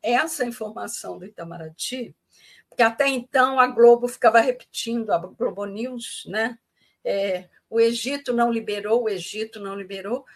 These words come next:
Quando o Egito, ó, já liberou desde o início, o que não é,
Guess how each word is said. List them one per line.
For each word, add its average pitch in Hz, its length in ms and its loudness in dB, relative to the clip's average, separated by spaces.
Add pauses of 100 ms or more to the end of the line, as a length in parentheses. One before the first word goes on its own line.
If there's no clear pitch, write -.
(160)
Quando 302 340 4
o 277 40 2
Egito, 247 640 4
ó, 165 180 2 (280)
já 214 260 -2
liberou 233 720 -2
desde 277 300 2
o 311 80 -6
início, 294 680 -6 (460)
o 226 140 -8
que 269 160 -8
não 269 320 -2
é, 262 320 -2